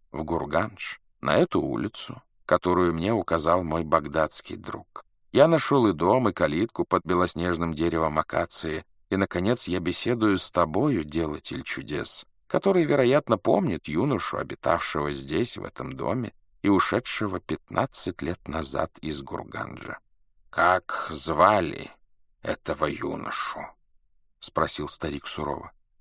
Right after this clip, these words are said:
Там, в высоком дворце знаний, он назывался Абу Джафар Аль-Хорезми.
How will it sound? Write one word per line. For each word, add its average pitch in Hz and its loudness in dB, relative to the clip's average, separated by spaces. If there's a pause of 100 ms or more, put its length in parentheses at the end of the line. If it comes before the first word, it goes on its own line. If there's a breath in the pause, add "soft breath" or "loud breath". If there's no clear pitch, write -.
(300)
Там, 113 6
в 76 -2
высоком 85 0
дворце 82 2
знаний, 92 0 (200)
он 87 2
назывался 85 2
Абу 82 0
Джафар 82 0
Аль-Хорезми. 80 -4